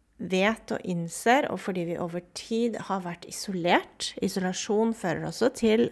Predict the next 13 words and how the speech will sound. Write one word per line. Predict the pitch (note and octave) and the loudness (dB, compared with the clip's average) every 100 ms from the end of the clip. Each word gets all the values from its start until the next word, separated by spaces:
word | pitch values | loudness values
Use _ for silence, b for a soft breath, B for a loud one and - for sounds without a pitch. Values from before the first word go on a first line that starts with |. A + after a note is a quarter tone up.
| - | -2
at | - | -2
man | F#3 F3+ - | -2 -2 -6
ikke | - - - E4+ F4 B B B B B - | -10 -12 2 2 2 B B B B B -4
er, | F3+ F#3+ - - - | -2 -2 -2 -8 -6
ehm, | F3+ F3 F3 F3 - - _ A3+ | -4 -4 -4 -6 -8 -14 _ 0
veldig | G#3+ F3 F3 F#3 - b b b b b - | 2 2 2 2 0 b b b b b 4
selvsikker | A#3+ G3 - E3 - - G#3+ - | 6 6 2 -8 -6 4 4 6
og | G3+ | 0
klar | F#3 F3 G3+ | 2 4 4
for | F3+ - F#3 | 2 -2 2
å | F3+ F#3 | 2 0
si: | F3+ F#3 | 0 2
"Nå | E3+ D#3+ F#3 | 2 4 2